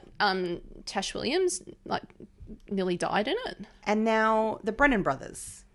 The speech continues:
Speaker 1: They've always had a pool. That's the pool that was the Ramseys' pool back
Speaker 2: Right.
Speaker 1: in the day.
Speaker 2: And the Cannings have a hot tub.
Speaker 1: Yeah, the sex tub.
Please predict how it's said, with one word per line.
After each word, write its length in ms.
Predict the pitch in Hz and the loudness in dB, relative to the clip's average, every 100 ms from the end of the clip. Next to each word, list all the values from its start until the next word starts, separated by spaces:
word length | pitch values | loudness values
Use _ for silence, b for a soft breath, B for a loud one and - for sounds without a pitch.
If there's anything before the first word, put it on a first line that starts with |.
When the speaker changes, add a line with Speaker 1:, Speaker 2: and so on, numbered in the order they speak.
| - | -2
Speaker 1:
They've 160 | 190 190 | 0 2
always 220 | 175 165 | 2 0
had 80 | 175 | -4
a 60 | |
pool. 200 | - - | -4 0
That's 240 | - - - | 2 2 -2
the 80 | 214 | -2
pool 440 | - 190 185 180 | 2 4 4 0
that 140 | 180 - | 0 -2
was 180 | 175 | -4
the 120 | - 196 | -6 -4
Ramseys' 500 | 160 170 196 180 175 | -2 -2 -2 -4 -6
pool 340 | - 170 180 | -4 -4 0
back 100 | 233 202 | 8 8
Speaker 2:
Right. 80 | |
Speaker 1:
in 60 | 185 | 6
the 80 | 175 | 0
day. 320 | - - 185 - | -2 -2 -4 2
Speaker 2:
And 380 | 233 226 233 269 | 4 6 4 2
the 180 | 226 | 0
Cannings 380 | 220 240 233 226 | -2 2 4 4
have 100 | 214 | 2
a 40 | 202 | 2
hot 160 | 170 | 0
tub. 240 | - - - - - | -2 -8 -10 -20 -10
Speaker 1:
Yeah, 180 | 190 - | -6 -4
the 80 | 196 | -4
sex 260 | - - | -6 -6
tub. 220 | - - | -6 -6